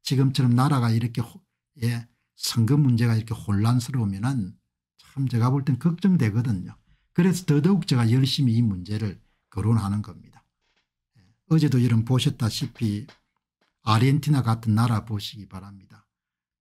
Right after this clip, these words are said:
일 년에 여러분들 물가 상승률이 육십 프로, 칠십 프로 이렇게 되니까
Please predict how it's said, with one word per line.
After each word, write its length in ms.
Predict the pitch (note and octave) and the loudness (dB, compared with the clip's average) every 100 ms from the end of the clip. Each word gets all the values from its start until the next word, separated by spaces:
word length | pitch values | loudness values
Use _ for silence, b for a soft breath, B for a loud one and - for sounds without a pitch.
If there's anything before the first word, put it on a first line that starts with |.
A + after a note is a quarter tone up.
| _ G#2+ | _ -4
일 180 | D3 C#3 | 2 4
년에 240 | D3 C3+ A#2 | 4 4 2
여러분들 400 | A2+ A2 A2+ A2 | 2 2 2 0
물가 400 | C3 C#3+ - C3+ | 2 2 0 -2
상승률이 680 | - G#2 G2+ C3+ A#2 G2+ | -2 -2 0 0 0 0
육십 360 | B2+ D#3 - - | -2 -2 -4 -4
프로, 160 | C#3+ | -4
칠십 380 | A#2 - D#3+ D#3+ | -2 0 -2 -2
프로 140 | - A#2 | -6 -6
이렇게 220 | A2+ A#2 | -4 -6
되니까 760 | A#2+ B2+ A#2 F#2+ E2+ F#2 F#2+ | -2 -2 -2 -6 -14 -16 -20